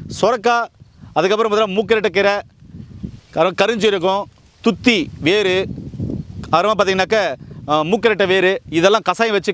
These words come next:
காலைல ஐம்பது எம்எல், சாயந்தரம் ஐம்பது குடிச்சிட்டு வாங்க. நோய் நொடி இல்லாம ஆரோக்கியமா வாழுங்கன்னு தான் சொல்றேன். இந்தந்த கண்டென்ட்டை பொறுத்தவரை நான் என்ன பேச விரும்புறேன் அப்படின்னா, கிட்னி ஃபெயிலியரா இனிமே கவலைப்பட வேண்டாம். கிட்னி ஃபெயிலியர் வந்துருமானும் பயப்பட வேண்டாம். நோய் நொடி இல்லாம வாழ்றதுக்கு இது மாதிரி அற்புதமான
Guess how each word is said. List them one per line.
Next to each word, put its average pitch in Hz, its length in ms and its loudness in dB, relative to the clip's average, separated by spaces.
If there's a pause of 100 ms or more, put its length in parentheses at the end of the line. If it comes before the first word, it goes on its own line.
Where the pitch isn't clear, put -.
காலைல 208 220 2
ஐம்பது 190 180 -2
எம்எல், 202 180 -2
சாயந்தரம் 185 280 0
ஐம்பது 180 240 -2
குடிச்சிட்டு 196 260 -2
வாங்க. 123 260 0 (580)
நோய் 240 220 4
நொடி 302 140 2
இல்லாம 285 320 4
ஆரோக்கியமா 277 340 2
வாழுங்கன்னு 262 300 2
தான் 208 120 0
சொல்றேன். 151 240 -4 (1000)
இந்தந்த 240 300 6
கண்டென்ட்டை 285 280 2
பொறுத்தவரை 254 220 6
நான் 233 140 2
என்ன 220 160 2
பேச 202 240 0
விரும்புறேன் 196 220 4
அப்படின்னா, 180 300 2 (100)
கிட்னி 214 280 2
ஃபெயிலியரா 226 300 6
இனிமே 180 140 0
கவலைப்பட 180 400 2
வேண்டாம். 175 280 0 (260)
கிட்னி 180 260 -2
ஃபெயிலியர் 214 280 4
வந்துருமானும் 311 540 4 (280)
பயப்பட 220 300 2
வேண்டாம். 139 280 -4 (1080)
நோய் 165 180 4
நொடி 233 160 6
இல்லாம 262 400 6
வாழ்றதுக்கு 220 300 0
இது 233 160 2
மாதிரி 220 180 6
அற்புதமான 208 640 2